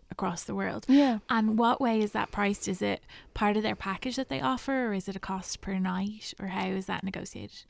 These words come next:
Speaker 2: Honestly, every photographer is very different. For sure, what we mostly see is that they will have a destination wedding fee. Some photographers have their travel included in that and some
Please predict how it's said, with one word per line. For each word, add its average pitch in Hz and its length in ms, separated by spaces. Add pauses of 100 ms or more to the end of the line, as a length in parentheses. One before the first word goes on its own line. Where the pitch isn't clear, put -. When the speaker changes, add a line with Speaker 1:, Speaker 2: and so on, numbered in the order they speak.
Speaker 2:
Honestly, 202 420
every 185 200
photographer 185 920
is 180 180
very 180 220
different. 185 600
For 185 60
sure, 190 200
what 185 200
we 196 140
mostly 196 440
see 185 380
is 185 140
that 185 300
they 180 140
will 180 260
have 185 560
a 180 80
destination 185 720
wedding 190 300
fee. 226 300 (420)
Some 196 300
photographers 190 560
have 190 200
their 196 140
travel 180 320
included 185 440
in 180 140
that 180 220
and 180 160
some 185 260